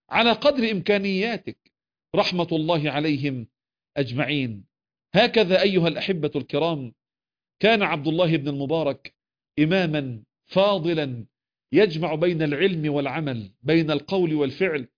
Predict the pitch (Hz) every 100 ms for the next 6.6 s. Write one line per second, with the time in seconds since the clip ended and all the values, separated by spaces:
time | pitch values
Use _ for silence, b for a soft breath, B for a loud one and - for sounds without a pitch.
0 | _ _ _ 143 151 156 143 139 147 156
1 | 147 127 131 180 - - 147 143 156 156
2 | 151 147 143 135 131 175 160 147 143 139
3 | 151 143 160 135 131 _ _ _ 170 175
4 | - - 131 123 147 131 98 _ _ _
5 | _ - 135 - 277 214 180 143 208 175
6 | 139 147 160 147 143 143